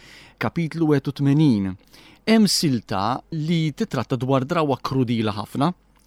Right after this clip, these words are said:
illi it-trabi li għal-, kienu għadhom kif twildu, trabi xin jindunaw li kienu nisa, ġieli kienu jitfnuhom ħajjin.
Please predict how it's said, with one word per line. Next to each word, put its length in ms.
illi 380
it-trabi 680
li 80
għal-, 240
kienu 240
għadhom 320
kif 160
twildu, 460
trabi 400
xin 320
jindunaw 320
li 160
kienu 240
nisa, 380
ġieli 560
kienu 240
jitfnuhom 400
ħajjin. 380